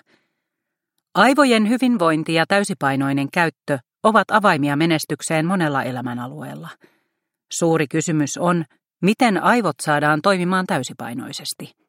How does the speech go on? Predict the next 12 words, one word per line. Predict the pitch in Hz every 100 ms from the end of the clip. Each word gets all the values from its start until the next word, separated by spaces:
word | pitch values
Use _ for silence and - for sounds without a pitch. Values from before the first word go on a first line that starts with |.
| _ _ _ _ _ _ _ _ _ _ _ _ -
Ihmisillä | 185 175 190 196 185 185
on | 180
paljon | 214 220 202 170
ymmärrystä | 175 196 170 143 135 -
ja | 147 147
tietoa | 185 175 - 139
siitä, | - 175 160 143 123 _ _ _
miten | 240 262 214 165
fyysiseen | 233 208 165 - 143 139
hyvinvointiin | 165 160 139 135 135 151 143 156
voi | 170
vaikuttaa. | 147 - 131 - - 127 127